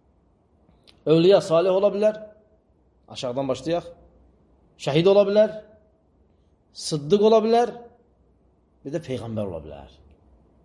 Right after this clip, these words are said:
İnsandan. Amma belə bir qrup övliyalar məfi. Yoxdur. Bu qrupdan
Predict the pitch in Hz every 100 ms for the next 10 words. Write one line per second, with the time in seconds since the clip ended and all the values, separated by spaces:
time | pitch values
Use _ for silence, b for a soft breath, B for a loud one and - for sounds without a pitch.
0 | _ _ _ _ _ _ _ _ _ _
1 | _ _ _ - 135 139 139 123 78 -
2 | _ _ _ _ _ _ _ _ _ _
3 | _ _ _ _ _ _ _ _ _ _
4 | 180 220 220 175 - - _ - 202 226
5 | 202 160 214 202 214 196 185 185 180 175
6 | 190 220 - 160 151 - - _ _ _
7 | _ _ _ _ _ _ _ _ _ _
8 | 160 156 - - _ _ _ _ _ _
9 | _ _ _ _ _ _ _ _ _ _
10 | _ _ _ _ - 240 226 208 - 254
11 | 294 277